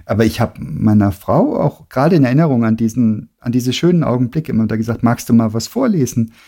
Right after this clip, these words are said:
Ähm, die guckt sie mich an und, äh, schüttelt den Kopf. "Was? Kannst doch selber lesen." Also das ist ganz, ganz spannend, dieses Gefühl, das ich gerne reproduziert gehabt hätte. Es schien mit den Kindern zusammenzuhängen. Es schien diese,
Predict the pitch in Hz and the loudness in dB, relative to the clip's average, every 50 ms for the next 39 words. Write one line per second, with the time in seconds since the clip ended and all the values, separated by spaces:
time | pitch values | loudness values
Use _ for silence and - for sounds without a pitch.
0 | - - - - _ _ _ _ _ _ - 120 117 110 113 117 113 - 131 - | -20 -20 -20 -20 _ _ _ _ _ _ -2 0 2 4 4 2 2 0 -4 -2
1 | - 147 127 - - 143 139 147 139 - 135 123 131 151 165 151 139 139 147 - | -2 -2 -2 0 0 4 4 4 4 2 2 2 2 2 2 2 0 -2 -6 -10
2 | _ - - 139 127 127 123 117 123 123 120 - - _ _ _ _ _ _ _ | _ -6 -2 0 0 0 0 -2 -6 -10 -16 -20 -20 _ _ _ _ _ _ _
3 | _ _ _ - - 151 - 139 127 - - 208 - 143 147 - - - 92 85 | _ _ _ -10 -10 -4 -4 0 2 2 2 2 2 0 -2 -2 -4 -4 -2 2
4 | 107 196 226 - - - - _ - - - - _ - - 117 - 110 85 - | 2 2 2 0 -6 -14 -18 _ -20 -20 -20 -20 _ -6 -6 -2 -2 -2 0 2
5 | 123 156 185 180 135 113 110 113 107 90 - 107 - - 113 123 127 - - - | 2 2 4 4 2 2 2 2 0 0 -2 -2 -2 0 0 0 0 -2 -4 -10
6 | _ _ - - 135 165 214 220 - - - 139 139 151 156 - - - - 143 | _ _ -4 0 2 2 2 2 0 -4 -2 0 0 0 0 -2 -8 -6 -4 -2
7 | 151 147 139 160 208 - - _ _ _ _ _ - 151 139 123 135 135 - - | 0 0 0 0 -2 -4 -8 _ _ _ _ _ -2 -2 -2 -2 -4 -8 -10 -12
8 | - _ _ _ - _ _ _ - - 131 - - 262 294 226 143 120 - 147 | -16 _ _ _ -20 _ _ _ -6 -4 -4 0 2 2 4 4 2 2 0 -2
9 | - - - - 131 123 120 117 110 107 - - - 120 127 139 - - - 139 | -4 -2 -2 -2 0 2 2 2 2 0 -2 -6 -6 -4 -2 -2 -2 -2 -2 -2
10 | 131 117 120 110 - - - 143 135 131 - - 120 113 113 113 - 123 117 151 | -2 -2 -2 -4 -4 -2 0 0 0 0 -2 -2 -2 -2 -2 -2 -2 -2 -2 0
11 | 147 127 - - - - 156 165 175 185 180 175 175 - - - 156 147 - 151 | -2 -2 -4 -8 -4 0 2 2 4 2 2 0 -2 -4 -2 0 0 2 2 2
12 | 147 143 139 - 170 165 175 160 156 147 143 - - 139 135 147 139 139 135 120 | 2 0 0 0 0 0 2 2 2 0 -2 -4 -6 -4 -2 0 2 2 2 2
13 | 110 - 110 104 101 104 95 95 98 104 123 120 107 - - 131 131 131 123 120 | 0 0 -2 -4 -2 -2 -2 -2 -4 -4 -4 -4 -6 -2 0 2 2 4 2 2
14 | 113 120 123 117 | 2 0 0 0